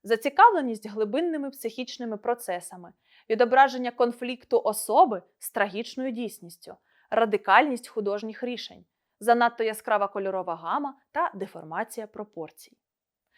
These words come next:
Стилістика експресіонізму в двадцятому столітті найбільше проявилася у живописі, літературі, музиці та кіно.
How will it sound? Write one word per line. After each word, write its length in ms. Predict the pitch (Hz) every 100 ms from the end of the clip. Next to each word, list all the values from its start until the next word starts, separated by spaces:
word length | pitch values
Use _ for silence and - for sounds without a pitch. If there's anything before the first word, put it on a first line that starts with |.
| _ - _
Стилістика 640 | - - 269 440 392 359 320
експресіонізму 880 | 320 - 285 285 285 359 480 277
в 60 | 208
двадцятому 520 | 202 247 339 359 262
столітті 600 | 254 240 254 440 294 240 - _
найбільше 500 | 233 240 254 415 370
проявилася 680 | 349 247 220 277 277 262 233
у 140 | -
живописі, 680 | 269 240 180 165 190 - 339 - _
літературі, 840 | 294 415 349 214 - 185 269 311 320 _ 202
музиці 680 | 190 254 302 311 294 294 _
та 120 | 392
кіно. 380 | 415 240 180